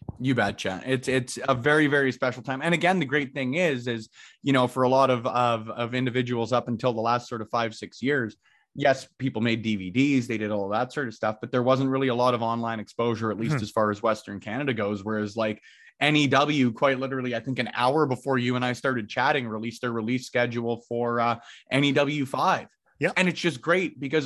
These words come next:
Speaker 1: all you see on Twitter about that show was, "Holy cow, did the triple threat with the women kill it? Holy cow, is Travis Williams and Artem Spencer a match to watch? Holy cow, check out the tag team match." Like, you see that. And for a lot of time or, or, or,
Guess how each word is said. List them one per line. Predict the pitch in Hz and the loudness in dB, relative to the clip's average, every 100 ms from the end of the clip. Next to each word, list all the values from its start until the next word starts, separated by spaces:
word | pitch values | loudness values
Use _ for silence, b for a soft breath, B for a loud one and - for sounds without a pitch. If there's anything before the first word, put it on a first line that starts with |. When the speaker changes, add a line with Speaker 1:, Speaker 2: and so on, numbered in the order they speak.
| - | 0
Speaker 1:
all | 170 165 | 2 2
you | 143 | 0
see | 123 175 | -6 -8
on | 151 131 | -4 -4
Twitter | 123 151 175 139 | 0 2 2 2
about | 127 117 | 0 0
that | 120 110 - | -2 -4 -2
show | 135 123 120 | 0 0 0
was, | 117 117 b b _ | -4 -6 b b _
"Holy | - 165 143 | 0 2 2
cow, | 123 147 139 135 131 b b | 0 2 4 4 0 b b
did | 131 | -6
the | 123 | -4
triple | 127 143 135 | 0 0 0
threat | 123 135 131 | 2 2 2
with | 120 | 0
the | 131 | 0
women | 123 117 117 | 0 0 -2
kill | 117 117 95 | 0 -2 -2
it? | - | -6
Holy | - 156 127 | 0 0 0
cow, | 127 135 123 | -2 -2 -2
is | 107 | -4
Travis | - 123 117 | -2 -2 -2
Williams | 135 127 113 107 | -4 -4 -4 -4
and | 123 | -4
Artem | 117 107 | -2 -4
Spencer | 104 127 113 104 | -4 -4 -4 -4
a | 104 | -4
match | 104 98 - | -2 -4 -8
to | 113 | -6
watch? | 104 98 | -6 -6
Holy | - 135 135 | -4 -2 0
cow, | 135 131 | 2 2
check | 117 135 117 | 2 0 0
out | 110 | -6
the | |
tag | - 123 117 107 | -4 -2 -2 -4
team | 113 | -6
match." | 101 95 87 - | -4 -6 -8 -6
Like, | 117 110 107 B B B B - | -4 -4 -8 B B B B -10
you | 123 170 160 | -2 2 2
see | - 208 214 | 4 4 6
that. | 139 120 123 - | 4 2 -2 -4
And | 156 | -4
for | 135 | 2
a | 156 | 2
lot | 135 151 156 | 4 4 4
of | 151 | 2
time | - 170 160 147 135 147 | 0 2 2 0 -6 -4
or, | 139 131 | -4 -2
or, | 135 | -6
or, | 127 135 127 | -2 0 0